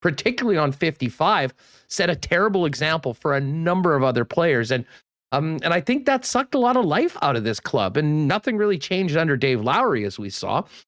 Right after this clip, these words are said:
And I'll tell you what, uh, Westy, we're looking at, I was talking about the Vancouver Canucks yesterday. The Canucks under Bruce Boudreau had that great boost. They kinda, you know, got back to probably who they are. And,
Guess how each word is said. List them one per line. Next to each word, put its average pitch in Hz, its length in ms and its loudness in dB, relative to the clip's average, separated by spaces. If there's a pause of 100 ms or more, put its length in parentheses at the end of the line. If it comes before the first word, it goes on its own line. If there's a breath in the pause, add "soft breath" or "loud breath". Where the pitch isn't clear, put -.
(260)
And 160 80 -2
I'll 165 60 0
tell 240 180 0
you 190 120 2
what, 175 200 0 (240)
uh, 139 80 2
Westy, 127 460 0 (540)
we're 165 100 0
looking 208 300 2
at, 170 160 0
I - 240 -20
was - 80 -20
talking 202 300 0
about 185 180 0
the 165 60 -2
Vancouver 156 420 0
Canucks 139 340 -2
yesterday. 92 440 -4 (640)
The 139 80 0
Canucks 175 420 0
under 208 200 4
Bruce 170 280 0
Boudreau 139 580 0 (240 loud breath)
had 143 140 0
that 127 240 0
great 156 440 0
boost. 156 500 0
They 127 200 2
kinda, 165 460 0
you 160 80 0
know, 165 100 2
got 151 280 -2
back 170 240 0
to - 80 -20
probably 160 420 -2
who 165 200 -2
they 139 260 2
are. 180 420 2 (400 soft breath)
And, 170 480 -2